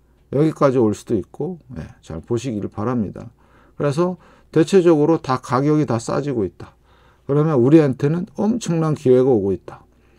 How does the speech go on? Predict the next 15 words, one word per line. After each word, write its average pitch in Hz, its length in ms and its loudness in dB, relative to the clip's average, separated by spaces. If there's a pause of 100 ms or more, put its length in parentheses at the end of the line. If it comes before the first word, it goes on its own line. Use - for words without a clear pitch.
(500)
네, 90 340 -6 (920)
가격이 185 440 8
싼 185 240 -2
것만큼 175 420 0
좋은 147 260 -2
게 160 80 2
없어요. 131 360 0
좋은 123 280 0
주식들. 104 720 -8 (720)
예, 95 240 -6
조만간 139 500 -2
줍줍할 143 500 0
수 - 140 -8
있는 143 180 -2
기회인데 120 520 0